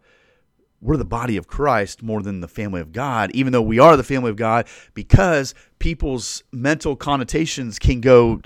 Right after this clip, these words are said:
a lot of different places. This, this, this body of Christ, this family of God, you got tax collectors and thieves and murderers and zealots, all that, but they didn't stay that way.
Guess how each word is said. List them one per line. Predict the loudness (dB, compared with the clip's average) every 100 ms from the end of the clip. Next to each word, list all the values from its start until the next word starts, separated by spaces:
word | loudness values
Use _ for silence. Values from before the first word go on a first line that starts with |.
| -4
a |
lot | -2 -2 -2 -2
of |
different | -4 -6
places. | -4 -4 -4 -8 -16 -20 _ _ _ _ _ _ _ _
This, | -8 -6
this, | -6 -6 -10 -10
this | -10
body | -2 2 2 2
of | -2
Christ, | -2 -2 -2 -4
this | -4
family | 0 0 2
of | 2
God, | 0 0 -2
you | -2
got | -4 -4
tax | -6 -6
collectors | -6 -6 -6 -10
and | -12
thieves | -6 -2 -2 -4
and | -8 -2
murderers | 0 0 -2 -4
and | -10
zealots, | -4 0 2 0 -4
all | -6 -4
that, | -6 -10 -20 -20
but | -18
they | -12
didn't | -8 -6
stay | -6 -2 0
that | 0 -4
way. | -8 -12 -12